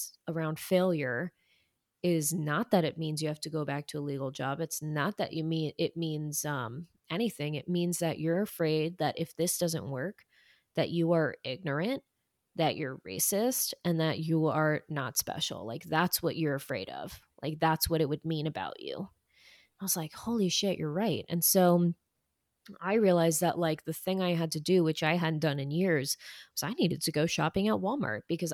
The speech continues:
I needed to live through the experience of being like, "This is where I go buy my groceries."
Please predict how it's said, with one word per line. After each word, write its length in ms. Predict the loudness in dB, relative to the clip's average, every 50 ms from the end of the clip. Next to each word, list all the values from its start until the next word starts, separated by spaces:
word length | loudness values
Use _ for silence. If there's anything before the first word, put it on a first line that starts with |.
| -4 -2
I 140 | -2 0
needed 300 | 0 0 0 0 0 0
to 100 | 0 -2
live 340 | -2 -2 -2 -2 -2 -2 -2
through 280 | -4 -2 0 0 0 2
the 140 | 2 0 0
experience 840 | 0 -2 -4 -2 -2 0 0 2 2 2 0 0 -2 -2 -2 -4
of 240 | -2 0 0 0 2
being 300 | 2 4 4 4 2 2
like, 260 | 2 2 0 0 -2 -6 -14 -20 -20 -20 -20 _ -2
"This 200 | 0 2 2 2
is 160 | 2 2 4
where 140 | 4 4 4
I 80 | 4
go 120 | 4 2 2
buy 160 | 2 0 0
my 160 | 0 -2 -2
groceries." 720 | 0 2 2 2 2 2 0 0 0 2 0 0 -2 -4